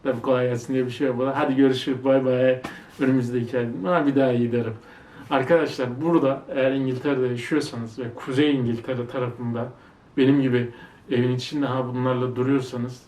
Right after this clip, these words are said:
arkadaşlar şu an piştim böyle, tek temiz bir şey buydu. Onun için videoya koydum. Neyse. Ne zorluklar altında yaşıyoruz ya. Şu tipe bak, güzelim. Her şeyi bitirdi. Neyse.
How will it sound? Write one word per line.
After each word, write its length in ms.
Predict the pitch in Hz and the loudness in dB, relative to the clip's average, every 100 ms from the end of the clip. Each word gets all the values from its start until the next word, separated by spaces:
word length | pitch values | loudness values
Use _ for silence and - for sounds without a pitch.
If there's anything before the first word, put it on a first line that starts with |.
| - 139 | -18 -14
arkadaşlar 400 | 120 131 131 131 - | -10 -8 -10 -10 -8
şu 100 | 131 | -8
an 140 | 127 | -8
piştim 380 | - - - 127 | -10 -10 -8 -6
böyle, 200 | 117 110 | -6 -8
tek 240 | 143 131 | -10 -10
temiz 300 | 131 120 120 | -6 -6 -6
bir 40 | 120 | -8
şey 300 | - 120 120 | -6 -6 -2
buydu. 300 | 127 123 135 - | -2 -2 -6 -8
Onun 100 | 127 | -8
için 300 | 123 - 120 | -8 -10 -10
videoya 320 | 113 120 117 | -8 -8 -8
koydum. 300 | 117 123 - 101 - - - - 170 | -8 -10 -10 -14 -16 -20 -20 -8 -2
Neyse. 440 | 170 170 - 233 - - - - - - _ - - - - - - - - | 0 -2 -6 -12 -14 -20 -20 -20 -20 -20 _ -20 -20 -20 -20 -20 -20 -14 -2
Ne 140 | 170 | 0
zorluklar 640 | 170 156 151 151 - 156 147 - | 2 2 2 0 -2 -4 -4 -6
altında 440 | 131 127 - 135 | -6 -6 -4 0
yaşıyoruz 360 | 135 - 123 107 | 0 -2 -6 -6
ya. 120 | 113 | -8
Şu 180 | 110 - | -10 -14
tipe 300 | - - 151 | -16 -8 -4
bak, 220 | 127 - | -4 -6
güzelim. 380 | 131 123 127 131 - - - - _ _ - - - | -10 -8 -6 -8 -12 -20 -20 -20 _ _ -20 -20 -12
Her 160 | 135 | -10
şeyi 280 | 131 143 135 | -8 -4 -4
bitirdi. 360 | 131 156 175 208 | -4 -8 -8 -6
Neyse. 480 | 226 - - 233 | -6 -4 -4 -4